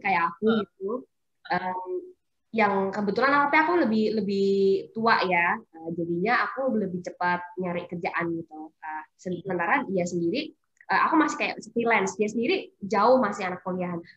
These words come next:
Speaker 1: Tapi kalau kayak belanja sesuatu, jajan supermarket gitu ya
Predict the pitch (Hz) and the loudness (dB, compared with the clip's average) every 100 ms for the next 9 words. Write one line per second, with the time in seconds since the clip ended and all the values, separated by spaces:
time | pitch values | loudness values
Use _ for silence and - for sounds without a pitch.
0 | - 202 190 359 349 262 190 202 190 185 | -2 -2 2 2 4 4 2 2 2 0
1 | 180 175 175 165 170 175 - 185 165 190 | -2 0 2 2 2 0 -4 -10 -6 -4
2 | 185 165 180 170 165 165 - 233 233 220 | -2 -2 -2 -2 -2 -6 -6 -4 0 -2
3 | 254 247 185 180 160 175 | -2 -4 -4 -6 -4 -4